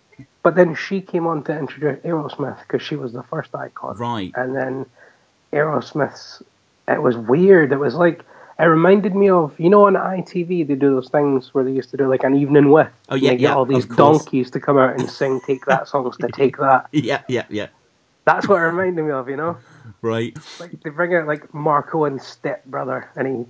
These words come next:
Speaker 1: plays a harmonica to fucking some Robbie Williams song, some garbage like that.
Speaker 2: Yeah.
Speaker 1: That's what the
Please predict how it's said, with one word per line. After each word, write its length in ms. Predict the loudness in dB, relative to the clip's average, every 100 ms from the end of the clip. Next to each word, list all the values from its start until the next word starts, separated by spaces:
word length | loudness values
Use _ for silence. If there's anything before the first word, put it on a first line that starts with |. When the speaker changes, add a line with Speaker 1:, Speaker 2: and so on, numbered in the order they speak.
| _
Speaker 1:
plays 180 | -2 0
a 40 |
harmonica 800 | 0 0 4 4 4 0 0 -2 -4
to 100 | -4
fucking 300 | -2 -2 0
some 220 | 0 2
Robbie 220 | 4 6
Williams 460 | 6 6 4 2 -2
song, 260 | -2 0
some 160 | 0 0
garbage 380 | 0 0 -2 -2
like 160 | -4
that. 240 | -2 -2 2
Speaker 2:
Yeah. 360 | 4 6 4
Speaker 1:
That's 300 | 4 2 0
what 200 | -8
the 60 | -8